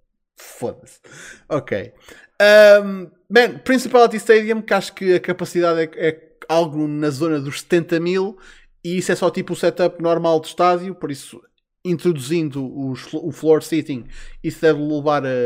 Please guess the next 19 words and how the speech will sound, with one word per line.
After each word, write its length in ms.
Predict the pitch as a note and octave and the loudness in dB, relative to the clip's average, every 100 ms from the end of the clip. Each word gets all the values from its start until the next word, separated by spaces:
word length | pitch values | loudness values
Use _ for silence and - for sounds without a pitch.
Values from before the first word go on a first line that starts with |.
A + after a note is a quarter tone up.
| A#2 A2+ G#2+ G2+ _ _ _ _ _ _ - - _ _ _ _ _ | -2 -4 -12 -18 _ _ _ _ _ _ -20 -20 _ _ _ _ _
levar 240 | E3 D#3 D#3+ | -4 -2 0
para 140 | D#3 | -2
o, 280 | C#3+ C3 D#3+ | -4 -8 -14
para, 140 | C3+ | -18
para, 460 | - D#3+ B2+ A#2 B2 D#3+ D#3 - D3+ C#3+ F3 D#3+ D#3+ | -8 -8 -8 -12 -12 -14 -14 -14 -8 -2 -2 -2 -2
dar, 140 | E3+ | -2
dar 220 | D#3+ E3 D#3+ | 0 -2 0
mais 200 | D#3+ D#3 | -2 -4
uns 120 | D3+ | -6
milhares. 500 | E3+ G3+ A3+ - - - - - - G#3 | -4 -4 -4 -8 -16 -20 -20 -20 -4 6
Ahm, 720 | A3 A3 A3 G#3+ G#3+ G#3+ - _ _ _ _ _ _ _ _ _ | 8 8 6 2 -4 -8 -12 _ _ _ _ _ _ _ _ _
para 220 | B3+ C4+ | 6 8
setembro, 920 | - - A#3+ G#3+ G#3 A#3 B3+ E4+ - - - - - _ _ | 0 -2 0 0 0 -4 -6 -8 -16 -20 -20 -20 -20 _ _
isto 160 | - A#3+ | 0 2
é 20 | |
que 80 | G#3 | 4
é 40 | |
o 40 | D#3+ | 2
SummerSlam? 540 | G3+ G3 F3+ G#3+ A4 | 2 0 -2 -4 -6